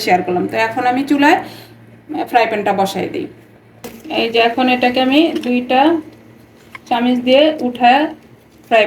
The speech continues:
প্যানটার মধ্যে দিয়ে দিব। এই যে বিসমিল্লাহির রহমানির রহিম। আর এই যে মশলাটা, এটা আমি এটার মধ্যে একটু একটু করে করে এই যে এভাবে, এই যে এইভাবে আমি ভেজে দিয়ে দিব।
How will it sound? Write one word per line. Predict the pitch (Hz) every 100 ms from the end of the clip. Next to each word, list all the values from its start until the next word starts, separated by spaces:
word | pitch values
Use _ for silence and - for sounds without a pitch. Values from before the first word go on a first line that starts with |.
| 208
প্যানটার | 202 202 202
মধ্যে | 196 196
দিয়ে | 190 170
দিব। | 175 170 175
এই | -
যে | 233 - - - _ _ -
বিসমিল্লাহির | 220 - 214 202 196
রহমানির | 190 - 190 185 -
রহিম। | - - - - - 440 427 - - 427 - 427
আর | 427 415 - - - - - -
এই | 294 302
যে | 302
মশলাটা, | 302 311 320 302 302 359 - 587
এটা | 302 320
আমি | 311 320
এটার | 294 277
মধ্যে | 294 302 302
একটু | - 294
একটু | - 294
করে | 294 285
করে | 294 349 - - - - - - - - 220
এই | 220
যে | 226
এভাবে, | 226 247 262 330 - - - - - - - - - - - - - -
এই | 220
যে | 220 220
এইভাবে | 226 247 240 285 349 - - - - - - - - - - - - - -
আমি | 453 466 226
ভেজে | 240 453 - 587 -
দিয়ে | 427 -
দিব। | 370